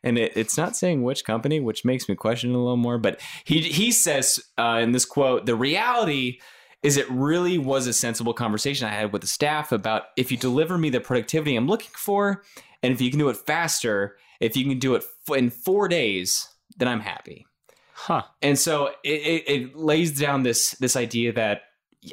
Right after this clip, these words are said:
Speaker 1: this is the work I'm looking for week to week. Get it done. I don't care how fast you do it, as long as it's done right and it's done well. It's kinda like what we were talking about with my <laughs> job. As long as it gets done in the way that they wanted to get done,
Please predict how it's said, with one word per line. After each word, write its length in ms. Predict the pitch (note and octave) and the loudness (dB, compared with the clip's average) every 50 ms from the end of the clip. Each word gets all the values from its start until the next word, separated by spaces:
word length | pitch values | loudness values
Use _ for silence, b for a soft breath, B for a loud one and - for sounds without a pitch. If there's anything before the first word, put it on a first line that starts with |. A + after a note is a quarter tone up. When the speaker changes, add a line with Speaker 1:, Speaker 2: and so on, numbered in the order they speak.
| - - | -12 -4
Speaker 1:
this 200 | C3 C#3+ D#3 D3+ | -2 0 2 2
is 60 | G3 | 2
the 80 | G#3 G3+ | 0 0
work 120 | F#3 F3 | 0 0
I'm 80 | F3+ D#3 | 0 0
looking 160 | D3 - C3+ | 0 -2 -2
for 140 | - C#3 B2+ | -2 0 0
week 200 | A#2 B2 B2+ - | 2 0 0 -2
to 80 | - B2+ | -2 0
week. 340 | G#2+ G2+ F#2+ F#2 - - - _ _ _ _ _ _ _ _ _ | 0 0 -2 -4 -6 -10 -20 _ _ _ _ _ _ _ _ _
Get 140 | - C3 C#3 | 0 0 0
it 100 | C#3+ B2+ | 0 0
done. 380 | - A2 G2 F#2+ F#2 F#2 G2+ G2+ _ _ _ _ _ _ _ _ _ _ _ _ _ | 0 0 0 0 0 -2 -4 -6 _ _ _ _ _ _ _ _ _ _ _ _ _
I 100 | - D#3 | -2 0
don't 140 | F#3 F#3 E3 | 0 0 0
care 160 | - D#3+ D#3 | 0 0 0
how 120 | C#3 C3+ | 0 -2
fast 340 | C3 - C3+ C3+ C3+ C3 - | -2 -2 -2 -2 -2 -4 -4
you 80 | C3+ C3 | -2 -2
do 140 | C3+ C3+ C3 | 0 0 0
it, 100 | C3+ - | 0 0
as 80 | A2 A2+ | -2 -2
long 140 | A#2+ A#2+ | 0 0
as 60 | A#2 A2+ | -2 -2
it's 60 | A#2 | 0
done 280 | - A#2 G#2+ G2+ F#2+ - _ _ - | 0 0 0 0 -4 -6 _ _ -6
right 340 | G#2+ B2+ C3 C3+ C3 B2 - | -2 0 0 0 0 -2 -2
and 120 | - A2 | -2 -2
it's 80 | G#2+ G2+ | 0 0
done 220 | - A2+ G2+ G2 F#2+ | 0 -2 -2 -2 -2
well. 240 | A2+ B2 B2+ B2+ B2 | 0 0 0 0 -2
It's 120 | A#2+ - | -2 -2
kinda 120 | - D#3 D#3 | -2 0 0
like 60 | C#3+ | 0
what 60 | C3 | 0
we 60 | B2 A#2+ | 0 0
were 40 | A#2 | 0
talking 260 | - A#2 A2+ A2+ A#2+ | -2 -2 -2 -2 0
about 160 | A2 G#2+ G2+ | 0 0 0
with 120 | G2+ G#2 - | 0 0 0
my 200 | B2 B2+ D#3 - | 0 0 0 -2
<laughs> 0 | |
job. 340 | - - B2+ A2 G#2 G#2 A#2 | -2 -2 -2 0 0 0 0
As 100 | A2 A2 | 0 0
long 100 | C3 C#3 C#3+ | 0 -2 -2
as 80 | C3+ | -2
it 40 | C3 | -2
gets 160 | A2 B2 - - | -4 -4 -2 0
done 220 | - B2 A#2+ A#2+ B B B B B B B B - | 0 0 0 0 B B B B B B B B -2
in 120 | C3+ C#3 | 2 2
the 80 | C#3 B2+ | 4 4
way 160 | C3 D3+ E3 | 4 2 2
that 60 | E3 | 2
they 120 | D3+ C3+ B2 | 0 0 0
wanted 340 | B2 B2 B2 B2+ C3+ C#3 C3+ | 0 2 0 0 0 0 -2
to 40 | B2+ | -2
get 200 | B2 A#2+ G#2+ G#2 | 0 -2 0 0
done, 440 | A#2 G#2+ A2 A#2+ C3+ D#3 F3 F3 | 0 0 0 0 -2 -2 -4 -8